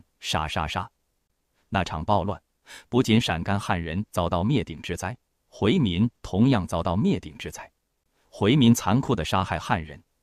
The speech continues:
汉人反过来使劲屠杀回民。陕西省内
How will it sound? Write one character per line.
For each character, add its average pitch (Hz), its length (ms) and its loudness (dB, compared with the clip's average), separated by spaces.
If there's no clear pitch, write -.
汉 90 260 -2
人 90 160 2
反 78 220 -4
过 82 140 -4
来 78 160 -10
使 - 200 -4
劲 78 160 -4
屠 95 220 -4
杀 95 180 0
回 82 220 -4
民。 85 180 -10
陕 95 300 2
西 156 200 2
省 82 200 -2
内 95 180 -4